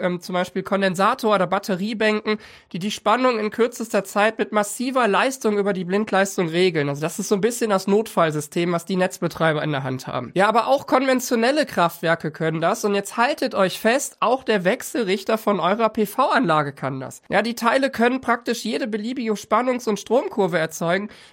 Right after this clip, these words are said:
und damit natürlich auch Blindleistung einspeisen, um die Spannung stabil zu halten.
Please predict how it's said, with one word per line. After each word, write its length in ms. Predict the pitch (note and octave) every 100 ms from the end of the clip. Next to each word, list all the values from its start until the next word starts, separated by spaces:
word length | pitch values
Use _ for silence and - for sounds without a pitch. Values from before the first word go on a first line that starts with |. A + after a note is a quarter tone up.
| -
und 180 | F3+ E3+
damit 320 | F3+ A3+ A#3
natürlich 540 | G#3 G#3 G3+ G3 A3
auch 80 | A3
Blindleistung 720 | - A#3 C4 A3 E3+ - E3+
einspeisen, 580 | C#3+ C#3+ D3+ - D3+ E3
um 120 | F3
die 60 | F3+
Spannung 340 | - A#3+ F4 G3+
stabil 400 | - D3 C#3+ C3+
zu 240 | - C#3
halten. 300 | D2+ -